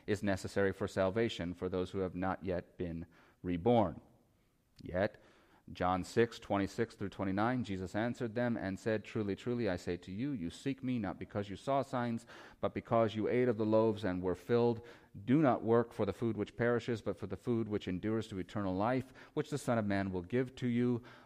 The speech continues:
For on him the Father God has set his seal. Therefore they said to him, 'What shall we do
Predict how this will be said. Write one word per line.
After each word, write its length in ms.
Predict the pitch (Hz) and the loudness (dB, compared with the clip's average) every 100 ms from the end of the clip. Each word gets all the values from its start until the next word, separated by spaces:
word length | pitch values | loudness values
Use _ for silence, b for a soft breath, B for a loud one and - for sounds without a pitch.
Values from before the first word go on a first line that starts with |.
| - | 0
For 200 | 92 95 | 4 6
on 180 | 131 147 | 6 4
him 200 | 135 117 | 2 2
the 80 | |
Father 300 | 95 127 123 | 4 4 4
God 260 | 110 107 107 | 4 4 4
has 120 | 95 | 0
set 200 | - 110 | -2 -2
his 180 | 101 92 | -2 -6
seal. 280 | - 123 120 | -2 0 2
Therefore 440 | 107 92 - 135 | 2 2 0 -2
they 100 | 92 | 0
said 260 | 90 107 98 | -2 -2 -2
to 80 | 98 | -2
him, 300 | 117 110 101 | -2 -2 4
'What 180 | 120 | 4
shall 380 | - - 180 202 | 4 10 12 12
we 180 | 185 208 | 10 4
do 460 | 156 220 135 135 | 6 8 8 6